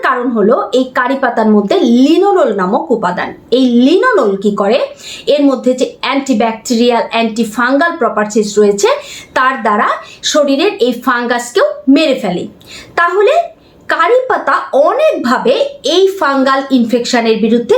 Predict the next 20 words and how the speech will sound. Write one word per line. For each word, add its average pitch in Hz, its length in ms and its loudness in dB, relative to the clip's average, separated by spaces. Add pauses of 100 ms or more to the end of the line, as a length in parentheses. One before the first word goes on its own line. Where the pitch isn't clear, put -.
(180)
কাজ 214 180 -4 (120)
করে। 185 180 -4 (800)
দ্বিতীয় 370 300 4 (100)
যে 440 60 2 (100)
পাতার 233 320 -2
কথা 214 240 0
বলবো, 226 220 2 (220)
এই 254 80 0 (120)
পাতা 220 300 -2
হচ্ছে 208 240 -4 (320)
নিম 330 160 4 (140)
পাতা, - 280 -4 (520)
যা 339 100 2 (300)
বহু 320 380 2 (200)
হাজার 370 280 0 (160)
বছর 254 340 0 (180)
ধরেই 226 320 2 (380)
স্কিনের 359 500 2 (260)
বিভিন্ন 494 420 2 (200)
সমস্যায় 277 480 -2